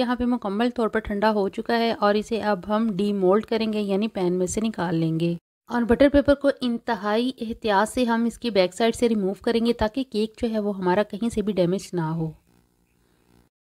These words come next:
और फिर इसको फ्रंट वाली साइड से सीधा करेंगे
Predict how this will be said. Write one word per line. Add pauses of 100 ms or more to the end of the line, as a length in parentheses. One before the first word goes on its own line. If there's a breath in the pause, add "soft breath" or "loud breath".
(100)
और
फिर
इसको
फ्रंट
वाली
साइड
से
सीधा
करेंगे